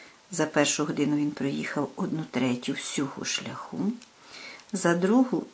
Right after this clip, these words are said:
три восьмих решти шляху,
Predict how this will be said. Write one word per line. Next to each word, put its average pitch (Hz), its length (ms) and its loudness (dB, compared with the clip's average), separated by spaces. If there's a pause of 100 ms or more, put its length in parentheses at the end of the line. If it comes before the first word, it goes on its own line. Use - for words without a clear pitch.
три 196 220 6
восьмих 165 840 0
решти 160 760 2
шляху, 220 680 0